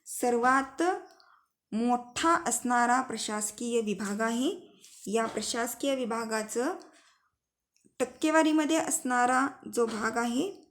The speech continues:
महाराष्ट्राच्या तुलनेमध्ये, तो आहे एकवीस पॉइंट शून्य सहा टक्के आणि एकूण क्षेत्रफळ आहे चौसष्ट हजार आठशे तेरा चौरस किलोमीटर. पैकी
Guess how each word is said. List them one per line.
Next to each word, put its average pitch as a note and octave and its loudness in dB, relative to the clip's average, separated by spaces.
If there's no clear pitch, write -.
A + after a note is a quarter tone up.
महाराष्ट्राच्या A3 -6
तुलनेमध्ये, B3+ 0
तो A#3+ 4
आहे A#3 -2
एकवीस - -2
पॉइंट B3+ 0
शून्य A#3 0
सहा A3 -2
टक्के B3+ -4
आणि G3+ -4
एकूण A3+ -6
क्षेत्रफळ A#3 -4
आहे C4 -2
चौसष्ट A#3+ -2
हजार A#3 -2
आठशे C4 -4
तेरा G#3+ 2
चौरस G3 -4
किलोमीटर. G#3 -4
पैकी C#4 0